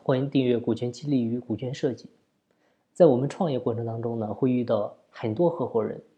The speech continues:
那而且呢，随着企业的发展，你会发现你的合伙人团队呢，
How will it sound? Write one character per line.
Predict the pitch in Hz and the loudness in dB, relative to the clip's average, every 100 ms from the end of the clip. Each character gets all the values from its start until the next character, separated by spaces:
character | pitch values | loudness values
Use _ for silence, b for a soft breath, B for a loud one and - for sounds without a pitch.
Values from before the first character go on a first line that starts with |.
| _ - | _ -10
那 | 113 | -6
而 | 120 156 | -2 -2
且 | 156 | -2
呢， | 120 120 | -6 -2
随 | - 135 | 0 2
着 | 143 | 2
企 | - 120 | 0 0
业 | 113 | 0
的 | |
发 | 113 135 127 | 0 -4 -2
展， | 110 - _ _ _ | -4 -8 _ _ _
你 | 123 | -4
会 | 120 | -2
发 | 123 127 | 0 0
现 | 131 120 120 | 0 -2 -2
你 | 117 | -2
的 | 123 | -2
合 | 131 147 | 0 0
伙 | 147 | 0
人 | 113 131 | -2 -4
团 | - 110 | -8 -6
队 | 131 | -4
呢， | 117 | -2